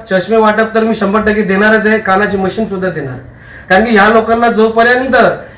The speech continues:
यांची जागा दाखवत नाही तोपर्यंत यांना असं वाटतं की आम्हीच राजा आहे अंबरनाथमध्ये. पण यांना मी सगळ्यांना या मीडियाद्वारे सांगू इच्छितो, प्रशासन, सरकारने तुम्हाला बसवलेलं आहे, सरकार आमचं आहे,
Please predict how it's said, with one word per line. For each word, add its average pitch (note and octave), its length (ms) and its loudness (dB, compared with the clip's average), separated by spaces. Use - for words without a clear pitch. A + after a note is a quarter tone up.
यांची G#3 300 2
जागा G3+ 300 2
दाखवत A#3 380 2
नाही A#3+ 160 0
तोपर्यंत A#3 440 2
यांना A#3 280 4
असं A#3 180 2
वाटतं A3+ 280 4
की A#3 60 0
आम्हीच A3 260 2
राजा A3 240 2
आहे G3+ 80 0
अंबरनाथमध्ये. F3+ 600 -2
पण G#3 160 0
यांना G#3+ 300 4
मी A#3 100 0
सगळ्यांना A3+ 320 0
या A3+ 140 4
मीडियाद्वारे A3+ 440 2
सांगू G#3+ 300 0
इच्छितो, A3+ 460 0
प्रशासन, A3 720 -2
सरकारने A3+ 440 2
तुम्हाला A3+ 320 2
बसवलेलं A3 400 2
आहे, A3 80 4
सरकार G#3 360 0
आमचं G#3 300 0
आहे, G#3 200 2